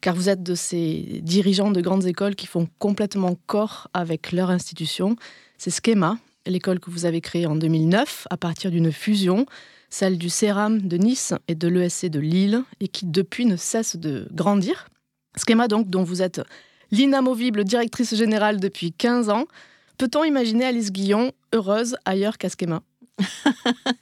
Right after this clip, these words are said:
Speaker 2: Non, probablement, là, tout de suite. <laughs>
Speaker 1: Je l'ai dit, vous n'avez pas que cette fonction dans la vie. Vous avez, euh, aussi multiplié depuis quelques années les mandats. Vous êtes membre de la C E F D G, Commission d'évaluation des formations et diplômes de gestion.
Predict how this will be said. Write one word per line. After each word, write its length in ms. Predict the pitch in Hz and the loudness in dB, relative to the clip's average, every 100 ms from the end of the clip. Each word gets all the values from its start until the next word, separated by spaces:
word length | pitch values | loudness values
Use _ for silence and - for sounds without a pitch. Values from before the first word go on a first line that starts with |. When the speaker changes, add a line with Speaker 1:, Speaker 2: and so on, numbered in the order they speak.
| - - 208 | -8 -6 2
Speaker 2:
Non, 240 | 208 240 | 4 4
probablement, 680 | 285 202 190 190 208 214 214 | 2 2 2 2 4 4 2
là, 120 | 165 | 0
tout 140 | 180 175 | -4 -8
de 80 | |
suite. 320 | - - - - - - 190 247 - - | -8 -10 -10 -12 -12 -6 -6 -4 -4 -4
<laughs> 680 | 277 - - - - - - | -4 -6 -10 -18 -20 -14 -2
Speaker 1:
Je 120 | 233 | 0
l'ai 100 | 262 | 2
dit, 180 | 254 311 | 2 0
vous 120 | 277 | 2
n'avez 200 | 247 233 | 0 2
pas 140 | 311 | 0
que 80 | - | -2
cette 140 | 247 | -6
fonction 340 | - 214 202 220 | -2 -2 -2 -2
dans 120 | 196 | 0
la 100 | 175 | 0
vie. 180 | 175 - _ _ _ - | -2 -6 _ _ _ -10
Vous 160 | 185 | -2
avez, 420 | 185 175 175 180 170 | 0 0 0 0 0
euh, 200 | 143 - - - | -2 -4 -8 -6
aussi 280 | 170 - | -4 2
multiplié 500 | 202 226 233 - 214 | 2 2 -4 -6 -4
depuis 220 | 190 175 180 | -4 -4 -2
quelques 340 | 190 175 175 | -2 -2 -2
années 240 | 175 190 | 0 0
les 140 | 170 151 | 2 2
mandats. 460 | 160 170 180 160 311 _ _ _ _ 165 | 2 2 2 0 -2 _ _ _ _ -8
Vous 220 | 180 175 | -4 -2
êtes 160 | - | -2
membre 340 | 147 185 196 175 | 0 2 2 0
de 80 | 151 | -2
la 160 | 131 | -4
C 300 | 139 - 247 214 | -2 -2 0 2
E 220 | 202 190 | 2 0
F 60 | |
D 140 | 175 190 | 0 0
G, 260 | 202 262 | 0 -2
Commission 420 | - 190 190 - 185 | 2 2 2 2 0
d'évaluation 500 | 170 165 170 165 180 | 2 0 0 0 0
des 120 | 165 | 0
formations 600 | - 175 170 170 180 165 | 0 0 0 0 -2 -2
et 100 | 160 | -2
diplômes 460 | 151 170 190 180 151 | -2 -2 2 2 2
de 100 | 135 | 0
gestion. 580 | 147 190 - 240 262 | 0 -2 0 0 2